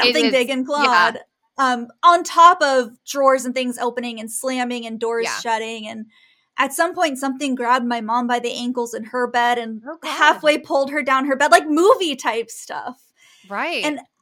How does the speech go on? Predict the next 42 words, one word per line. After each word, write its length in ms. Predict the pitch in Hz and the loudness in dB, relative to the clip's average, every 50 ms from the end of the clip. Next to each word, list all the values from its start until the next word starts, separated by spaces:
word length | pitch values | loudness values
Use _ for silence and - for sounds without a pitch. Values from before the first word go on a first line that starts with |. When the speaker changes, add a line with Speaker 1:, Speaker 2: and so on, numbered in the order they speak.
| - - | -6 -4
Speaker 2:
I 100 | 320 339 | -4 -4
think 340 | 311 - 330 320 339 359 349 | -4 -4 -6 -6 -4 -4 0
that 180 | 403 381 349 330 | 2 2 2 2
whatever 340 | 294 269 269 262 262 294 294 | 2 0 0 -2 -2 -2 -4
was 140 | 285 277 | -4 -2
happening 380 | 262 262 240 247 262 247 254 240 | 0 0 0 0 0 -6 -6 -6
in 80 | 240 233 | -8 -8
our 140 | 226 226 240 | -6 -6 -4
house 240 | 254 233 226 240 - | -4 -4 -6 -6 -6
at 80 | 214 233 | -4 -4
that 200 | 226 220 - - | -4 -4 -4 -6
time, 360 | - 226 208 226 226 233 208 | -6 -4 -4 -4 -4 -6 -6
I 120 | 226 254 240 | -6 -6 -6
think 240 | 247 262 254 254 | -4 -4 -4 -2
it 120 | 254 226 214 | -4 -4 -4
was 220 | 226 240 233 233 - | -4 -4 -6 -6 -8
trying 260 | - 254 240 233 226 | -6 -6 -6 -6 -6
to 100 | 233 226 | -8 -8
scare 380 | - - - - 220 214 233 247 | -10 -12 -12 -10 -8 -4 -2 0
us, 280 | 247 262 285 262 - | 0 -2 -2 -8 -12
but, 460 | 220 208 240 233 226 226 226 226 233 247 _ _ _ _ _ _ _ _ _ _ _ _ _ - | -10 -6 -2 -2 0 0 -2 -4 -6 -10 _ _ _ _ _ _ _ _ _ _ _ _ _ -8
uh, 320 | - 240 233 226 220 220 226 | -6 -4 -2 -2 -4 -4 -4
some 180 | 233 330 330 320 | -2 0 0 2
of 60 | 311 | 2
my 120 | 311 302 311 | 2 0 0
sisters, 540 | - - 302 294 - - 277 277 269 247 247 | 0 -4 -8 -6 -4 -4 -2 -2 -2 -4 -6
we 180 | 269 277 269 220 | -8 -8 -8 -10
grew 380 | - - 285 285 277 269 262 | -8 -4 0 2 2 4 4
up, 340 | 254 262 262 254 262 262 - _ _ - | 4 4 2 2 0 -4 -8 _ _ -12
some 220 | - - 277 262 | -6 -4 -4 -2
of 40 | 262 | -2
them 120 | 269 262 | -4 -4
started 320 | 262 262 269 262 254 254 240 | -4 -2 0 0 0 0 -2
moving 340 | 240 247 254 214 247 247 247 | -2 -4 -4 -4 -4 -2 0
out, 220 | 240 240 233 233 | 0 0 0 -2
going 240 | 247 247 247 240 240 | -4 -4 -4 -2 -4
to 60 | 247 | -6
college. 480 | 240 - - 247 240 247 247 247 240 233 - | -6 -4 0 0 2 2 2 0 -2 -4 -4
I 140 | 220 220 226 | -6 -4 -4
eventually 440 | 240 240 240 240 240 - 247 233 240 | -4 -4 -4 -6 -6 -4 -4 -4 -4
moved 300 | 233 233 240 233 233 233 | -2 -2 -4 -4 -4 -4
out. 420 | 226 226 233 233 226 226 240 233 | -2 -2 0 0 0 0 -2 -4